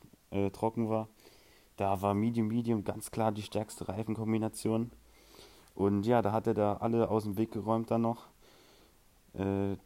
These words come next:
die, die ihm im Weg gestanden haben. Oder waren eigentlich nicht viele, war eigentlich nur, ja,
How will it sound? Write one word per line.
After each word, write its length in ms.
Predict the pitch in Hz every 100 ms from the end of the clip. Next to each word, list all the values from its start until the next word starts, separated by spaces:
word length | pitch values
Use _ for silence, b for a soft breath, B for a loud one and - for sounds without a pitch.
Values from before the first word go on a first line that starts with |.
| -
die, 80 | 87
die 240 | 98 107
ihm 100 | 104
im 180 | 95 101
Weg 120 | 110
gestanden 360 | 113 - 113 113
haben. 180 | 107 107
Oder 240 | 101 92
waren 220 | 101 107
eigentlich 280 | 98 107 104
nicht 160 | 107 -
viele, 300 | 113 113 98
war 140 | 95
eigentlich 320 | 101 104 -
nur, 260 | 107 107 104
ja, 240 | 101 101